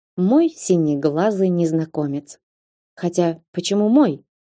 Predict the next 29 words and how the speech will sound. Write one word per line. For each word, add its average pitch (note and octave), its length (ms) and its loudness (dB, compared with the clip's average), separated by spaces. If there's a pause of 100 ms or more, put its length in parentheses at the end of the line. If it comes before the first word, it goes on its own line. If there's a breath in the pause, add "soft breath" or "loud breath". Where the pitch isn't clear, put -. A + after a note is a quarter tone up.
Очень D#4 360 2
даже C4 240 2
чужой. A3 540 2 (680)
Я G3+ 440 0
вообще G3 560 0
предпочла G#3+ 560 0
бы A3+ 220 2 (120)
никогда B3+ 540 2
с - 100 -6
ним F3 160 0
не F#3 100 2
встречаться. F#3 680 -4 (400)
Вот F3+ 280 0
только F3+ 540 0
одет F3+ 460 0
синеглазый F#3 640 2
был G3+ 260 2 (140)
не A3+ 220 2
в A#3 80 -8
потрепанный A#3 640 0
плащ. F3+ 480 -4 (260)
На E3+ 200 2
нем G3 340 2
был G#3+ 180 4
дорогой E3+ 460 2
камзол F3 640 0 (100)
с E3 80 -4
золотым F3+ 460 2
шитьем. A3+ 600 -2